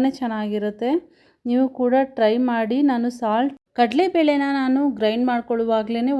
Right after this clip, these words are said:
ಒನ್ ಟೇಬಲ್ ಸ್ಪೂನಷ್ಟು ಸಾಲ್ಟನ್ನು ಇಲ್ಲಿ ಹಾಕ್ಕೊಂಡಿರೋದ್ರಿಂದ ಇವಾಗ ನಾನು ಸ್ವಲ್ಪನೂ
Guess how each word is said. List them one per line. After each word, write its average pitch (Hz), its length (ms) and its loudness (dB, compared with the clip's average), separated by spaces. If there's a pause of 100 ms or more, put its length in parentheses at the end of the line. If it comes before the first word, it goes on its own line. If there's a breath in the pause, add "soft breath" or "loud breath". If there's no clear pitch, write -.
ಒನ್ 233 180 2
ಟೇಬಲ್ 233 340 2
ಸ್ಪೂನಷ್ಟು 220 480 -8 (120)
ಸಾಲ್ಟನ್ನು 220 520 -2 (100)
ಇಲ್ಲಿ 214 240 -2
ಹಾಕ್ಕೊಂಡಿರೋದ್ರಿಂದ 196 840 -4 (460 soft breath)
ಇವಾಗ 262 280 2 (160)
ನಾನು 233 240 0
ಸ್ವಲ್ಪನೂ 247 420 0